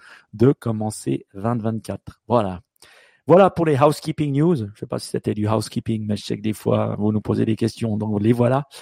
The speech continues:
En tout cas, je me réjouis de parler, euh, de C E S, euh, en, avec toi, euh, euh, Jean-Philippe.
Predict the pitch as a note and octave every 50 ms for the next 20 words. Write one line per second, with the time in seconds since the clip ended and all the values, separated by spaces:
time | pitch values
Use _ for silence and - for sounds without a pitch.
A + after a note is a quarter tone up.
0 | - - - - - - E3 F3+ - E3 F3 D#3+ D3 - G3+ G#3 F#3+ G3 F#3+ D#3+
1 | F3 F3+ E3 C3+ E3 F3+ D3+ C#3+ E3 - _ _ _ _ _ _ _ _ A#2 G#2+
2 | - C#3+ D3+ - - - _ _ _ - C3+ C3+ A#2+ B2+ C3+ B2 B2+ C3 C3+ -
3 | _ - G#2+ G#2 G2+ G#2 G#2 C3+ C#3 - - - - - C3+ B2+ B2 A#2+ A#2 A#2+
4 | - - - - - G#2+ G2+ G2+ G2+ G#2 G#2+ - - G#2+ G2 G2+ G2+ G#2 G#2+ G#2+
5 | A2 - - A2+ G#2+ A2 - - - A#2+ A#2+ B2 B2+ - - A2+ G#2 G#2 G#2+ G#2+
6 | - - A#2+ G#2+ G#2 G2+ F#2+ G2+ G2+ G2+ G2+ G#2+ G#2+ G2+ F#2 G2 G#2 G2+ - G2+
7 | A2 C#3+ - _